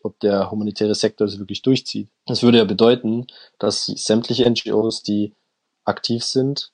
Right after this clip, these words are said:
ob sie viel machen können oder nicht, dann komplett ihre Arbeit einstellen und darauf hoffen, dass der Staat auf einmal von einem Tag auf den anderen jetzt deren Aufgabe übernimmt.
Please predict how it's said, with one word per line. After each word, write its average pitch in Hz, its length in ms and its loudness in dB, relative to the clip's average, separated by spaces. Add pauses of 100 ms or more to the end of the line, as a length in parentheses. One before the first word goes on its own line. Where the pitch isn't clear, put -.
(120)
ob - 160 0
sie - 180 -2
viel 113 220 0
machen 113 280 0
können 107 180 -2
oder 104 160 -2
nicht, - 540 0
dann 104 200 0
komplett 120 380 0
ihre 113 160 4
Arbeit 107 260 4
einstellen 113 480 0
und 101 140 -6
darauf 104 200 0
hoffen, 117 280 0
dass 110 160 -4
der 104 120 -2
Staat 107 380 -2
auf - 160 -12
einmal 110 240 -2
von 107 140 -10
einem 107 160 -8
Tag 110 180 0
auf 107 240 -4
den 110 100 -8
anderen 117 380 -6 (440)
jetzt - 280 -2
deren 101 160 2
Aufgabe 104 380 0
übernimmt. 101 480 -10